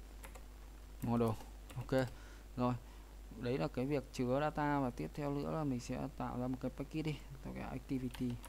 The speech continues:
activity. Ở chết, sai rồi. Activity. Đấy, ném bố người vào trong này. Đó. Và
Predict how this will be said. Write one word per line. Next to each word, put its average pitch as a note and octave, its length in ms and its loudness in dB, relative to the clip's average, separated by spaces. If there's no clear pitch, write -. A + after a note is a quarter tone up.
activity. - 1800 -4
Ở B2 100 -4
chết, C#3+ 220 0
sai B2 300 2
rồi. B2+ 340 4
Activity. C3 580 2
Đấy, B2+ 120 2
ném A#2+ 380 6
bố D3 200 6
người A#2+ 140 4
vào A2 80 0
trong A#2+ 160 4
này. A2 120 4
Đó. C3 220 4
Và C3+ 120 0